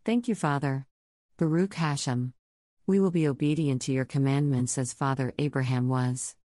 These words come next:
Gen twenty-two to seven. And Isaac spake unto Abraham his father, and said, My father. And he said, Here am I, my son.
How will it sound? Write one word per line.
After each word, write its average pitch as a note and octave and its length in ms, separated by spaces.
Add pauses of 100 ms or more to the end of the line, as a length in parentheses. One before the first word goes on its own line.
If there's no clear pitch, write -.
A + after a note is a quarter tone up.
(640)
Gen F3+ 280
twenty-two E3 520
to C3+ 120
seven. C3 360
And B2+ 180
Isaac D3 320
spake C#3 360
unto C3+ 260
Abraham D3 480
his C3 160
father, B2+ 520
and E3 140
said, C#3+ 380
My C#3+ 140
father. C#3+ 540
And D#3+ 120
he E3+ 100
said, C#3+ 380 (240)
Here A3 200
am E3+ 140
I, B2+ 320 (140)
my C#3+ 160
son. A#2+ 420